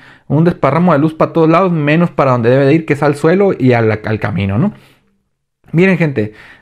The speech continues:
te voy a poner aquí unos ejemplos de los cuales, eh, pues son faros que realmente no aportan nada. ¿sí? Iluminan y desparraman la luz para todos lados, menos hacia el suelo, hacia donde nosotros queremos iluminar, ¿ok?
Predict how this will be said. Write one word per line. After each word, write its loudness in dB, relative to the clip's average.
te 2
voy 2
a -2
poner 0
aquí 0
unos 2
ejemplos -2
de 0
los 0
cuales, 0
eh, 2
pues -2
son -2
faros -2
que 2
realmente 0
no 2
aportan -2
nada. -2
¿sí? -2
Iluminan 2
y 4
desparraman 0
la 2
luz 2
para 0
todos 2
lados, 2
menos 0
hacia 0
el 0
suelo, 0
hacia -2
donde 2
nosotros 0
queremos -2
iluminar, 0
¿ok? -4